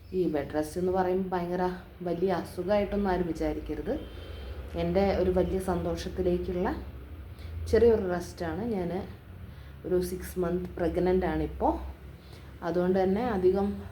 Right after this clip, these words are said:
ആ, മൊബൈലൊന്നും, ആ, അല്ലെങ്കിൽ സോഷ്യൽ മീഡിയാസൊന്നും ഒന്നും ഉപയോഗിക്കാറുണ്ടായിരുന്നില്ല.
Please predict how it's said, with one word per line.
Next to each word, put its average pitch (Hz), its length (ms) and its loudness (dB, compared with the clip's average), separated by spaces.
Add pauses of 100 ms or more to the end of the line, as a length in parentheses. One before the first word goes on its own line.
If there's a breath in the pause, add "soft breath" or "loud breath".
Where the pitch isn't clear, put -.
ആ, 185 140 -2
മൊബൈലൊന്നും, 180 840 0 (140)
ആ, 180 100 -6 (400)
അല്ലെങ്കിൽ 170 320 -2
സോഷ്യൽ 180 360 0
മീഡിയാസൊന്നും 180 840 0
ഒന്നും 190 380 0 (380 loud breath)
ഉപയോഗിക്കാറുണ്ടായിരുന്നില്ല. 180 1300 2